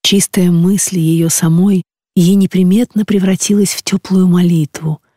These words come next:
и вскоре ей показалось, как будто блестящие звёзды нашёптывают ей утешительные слова — коих сладостный, таинственный смысл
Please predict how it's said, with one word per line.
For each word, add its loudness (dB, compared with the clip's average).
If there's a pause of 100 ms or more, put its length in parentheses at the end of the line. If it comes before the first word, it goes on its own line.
(360)
и 0
вскоре 0
ей 0
показалось, -2
как -2
будто -2
блестящие -2
звёзды -2 (440)
нашёптывают -2
ей 2
утешительные 0
слова — -2 (600)
коих 0
сладостный, -2 (340)
таинственный 0
смысл -2